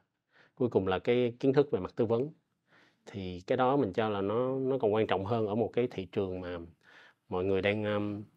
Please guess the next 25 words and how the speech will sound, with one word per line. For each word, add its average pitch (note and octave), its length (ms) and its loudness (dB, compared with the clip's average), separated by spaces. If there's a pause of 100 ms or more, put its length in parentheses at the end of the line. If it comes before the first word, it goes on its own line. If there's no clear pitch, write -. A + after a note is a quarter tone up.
(540)
một G2+ 140 2
là G2+ 80 4
mọi G2 140 2
người G2+ 140 2
chưa B2+ 260 8
có C#3+ 380 6 (200)
đủ G#2+ 520 0 (180)
cái, C#3 280 4
um, A2+ 440 0 (420)
thông A2 200 0
tin. A2+ 200 4 (1040)
Thật G2+ 140 -4
ra B2+ 160 4
thông, B2 180 8
thông A#2+ 200 6
tin B2 160 8
thì G#2+ 140 0
dễ F#2 160 0
kiếm D3 240 6
thôi, D#3+ 120 2 (100)
nhưng A#2 120 2
mà F#2+ 60 -2
mọi G2 120 0
người A2+ 120 -4
có, C#3+ 60 -10